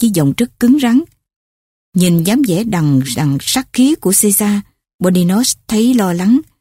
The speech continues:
Caesar vô cùng tức giận nhưng vẫn giữ được bình tĩnh. "Bọn chúng mang đến cho ta hai hũ rượu,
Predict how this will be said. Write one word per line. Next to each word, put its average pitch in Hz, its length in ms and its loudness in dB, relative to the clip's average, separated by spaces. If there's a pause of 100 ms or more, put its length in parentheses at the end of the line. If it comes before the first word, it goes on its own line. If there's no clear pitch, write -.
(440)
Caesar 208 440 0
vô 247 220 2
cùng 180 300 2
tức 320 160 -2
giận 170 340 2 (200)
nhưng 202 300 2
vẫn 185 200 2
giữ 165 200 0
được 196 240 -2
bình 160 200 2
tĩnh. 156 300 2 (840)
"Bọn 196 180 0
chúng 269 220 2
mang 214 240 4
đến 233 200 2
cho 214 100 0
ta 202 180 -2
hai 196 280 0
hũ 165 260 -2
rượu, 156 320 -2